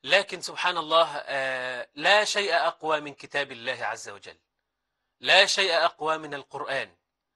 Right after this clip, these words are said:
لا شيء أقوى من التداوي بأدوية النبي عليه الصلاة والسلام التي ذكرها لنا في الرقية الشرعية. لا شيء يقاوم القرآن أبدًا. إذا كان فيه ضعف فهو بيكون ضعف من نفوس ال-، العباد،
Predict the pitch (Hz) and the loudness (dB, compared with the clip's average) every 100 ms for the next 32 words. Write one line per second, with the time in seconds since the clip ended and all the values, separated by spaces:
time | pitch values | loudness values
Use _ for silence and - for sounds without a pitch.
0 | _ _ _ _ _ 123 165 185 - 190 | _ _ _ _ _ 4 6 6 2 0
1 | 175 175 - 165 185 190 185 175 180 170 | 2 2 0 0 2 4 2 -2 -4 -4
2 | _ 156 147 165 185 202 208 202 180 156 | _ -8 -2 2 2 2 -4 -6 -6 -6
3 | 160 160 208 190 185 165 156 151 185 156 | -6 -2 0 0 -2 -6 -6 -4 0 2
4 | 151 170 - 151 160 156 147 - 139 160 | 2 0 -6 -4 -4 -6 -10 -8 -2 2
5 | 185 190 _ _ _ _ 131 143 151 151 | 2 0 _ _ _ _ -8 -4 -4 -6
6 | 139 135 160 156 147 143 160 156 - 139 | -8 -6 0 0 0 0 -2 -4 -6 -8
7 | 160 - 147 139 - 139 131 156 113 - | -8 -8 -10 -6 -4 0 -2 -2 -10 -16
8 | _ _ _ _ _ _ _ _ - 147 | _ _ _ _ _ _ _ _ -12 4
9 | 240 285 277 262 208 196 - 208 196 175 | 8 8 6 0 0 -4 2 2 2 -4
10 | - 165 180 170 156 143 131 104 _ _ | -6 -2 0 0 0 -2 -8 -12 _ _
11 | _ _ _ _ _ 135 139 - 214 226 | _ _ _ _ _ -6 -6 2 0 2
12 | 269 220 240 254 - 226 240 214 254 233 | -4 8 8 8 2 4 4 4 -8 4
13 | 233 214 214 202 190 180 226 - 214 208 | 8 8 4 -8 -8 -8 -6 -4 -6 -8
14 | - 160 160 156 160 151 160 180 123 | -6 -6 -6 -8 -2 -2 4 4 2